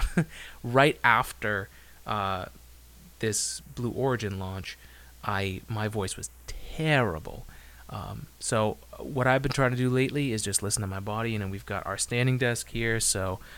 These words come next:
I've been able to keep my back and, uh,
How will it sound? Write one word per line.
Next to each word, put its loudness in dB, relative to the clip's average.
I've -2
been 0
able 2
to 0
keep -6
my -6
back 8
and, -2
uh, 2